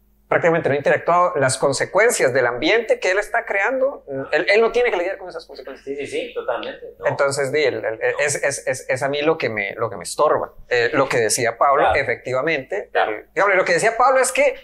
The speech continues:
Speaker 1: a mí no me parece que se esté aprovechando o que le esté, esté punching down,
Speaker 2: Ujú.
Speaker 1: sino que está externando su posición, de, digámosle, de algo que a él le impacta o que confunde.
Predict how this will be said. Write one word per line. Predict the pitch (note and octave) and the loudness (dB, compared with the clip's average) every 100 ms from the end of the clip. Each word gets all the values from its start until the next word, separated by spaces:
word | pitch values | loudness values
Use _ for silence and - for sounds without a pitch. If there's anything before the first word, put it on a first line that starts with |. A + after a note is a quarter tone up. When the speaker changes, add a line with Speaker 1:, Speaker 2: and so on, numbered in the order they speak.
| - | -10
Speaker 1:
a | - | -2
mí | F3 | 2
no | B3 | 2
me | |
parece | A#3+ A#3 A3 F3 | 2 0 0 0
que | C#3 | -4
se | - A#2+ | -2 -4
esté | - D3+ | 0 2
aprovechando | F#3 G3+ F#3+ D#3+ F#3+ F#3 G#3 G#3+ | 2 2 -2 -2 -4 -4 -6 -6
o | - - | -6 -6
que | A#2 | -6
le | A#2 | -10
esté, | - C#3 D3+ | -2 0 0
esté | A2+ - C#3+ | -2 -2 -2
punching | D3 D#3+ D#3+ F3+ D#3+ | 2 0 0 -2 -2
down, | F#3 G#3 | -4 -6
Speaker 2:
Ujú. | A#3 _ - G#2+ - _ _ _ _ _ _ | -14 _ -20 -20 -20 _ _ _ _ _ _
Speaker 1:
sino | - D#3 D#3 | -2 0 2
que | E3 | 0
está | E3 F3 F#3+ - | 0 0 0 0
externando | D3+ D3 - C#3+ C3+ D3 F3 G3 G#3 A3+ | -4 -4 -2 0 0 0 0 0 0 0
su | A3 - C#3 B2 A#2 A2+ | -2 -4 -2 -2 -4 -4
posición, | B2+ B2+ A2+ C#3 D#3+ C#4+ F#4 - _ _ | -4 -4 -6 -2 0 -2 -6 -18 _ _
de, | B2 B2+ | -4 0
digámosle, | D#3+ F#3 C#3+ | 2 4 4
de | |
algo | C#3 E3+ G3+ | 4 2 0
que | F#3 | 2
a | G#3+ | 4
él | F#3+ | 2
le | B2 | 2
impacta | G#2+ A2+ D#3 G3 - G#2+ G2 F#2+ | -2 0 2 2 0 0 2 0
o | E2+ D#2+ D2+ D2+ - _ _ _ _ | 0 -4 -6 -10 -16 _ _ _ _
que | B2 A#2+ - - _ _ _ _ _ _ _ | 0 2 0 -10 _ _ _ _ _ _ _
confunde. | - A#2+ - F#3 F#3 F3+ G#3 - - | -4 -4 -2 0 0 -2 -4 -8 -20